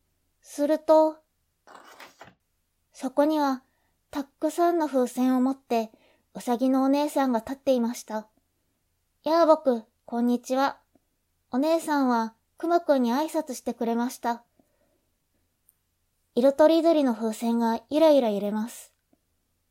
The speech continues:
こんにちは。くまくんも元気よく挨拶します。お姉さん、お花屋さんなの。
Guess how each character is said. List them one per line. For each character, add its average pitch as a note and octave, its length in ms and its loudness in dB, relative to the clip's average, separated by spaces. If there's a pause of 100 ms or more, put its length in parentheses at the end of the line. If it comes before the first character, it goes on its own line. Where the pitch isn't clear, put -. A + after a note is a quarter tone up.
(220)
こ D#4+ 140 2
ん E4 60 2
に E4 160 0
ち E4+ 120 0
は。 F4 240 6 (680)
く E4+ 140 -2
ま F4 120 -2
く D#4 180 2
ん C#4+ 100 0
も C4+ 260 -2 (220)
元 F4 240 -2
気 F4 80 0
よ E4+ 100 2
く D4+ 120 -4
挨 C#4+ 140 0
拶 B3+ 240 -10
し A3+ 160 -10
ま A#3 160 -4
す。 - 240 -20 (1900)
お C4+ 80 -2
姉 F#4 240 2
さ D4+ 240 -2
ん、 C4 120 -4 (180)
お A#3 80 -8
花 C#4+ 260 -2
屋 D#4+ 120 2
さ E4 160 2
ん D#4+ 80 0
な E4+ 100 -2
の。 D#4 260 -4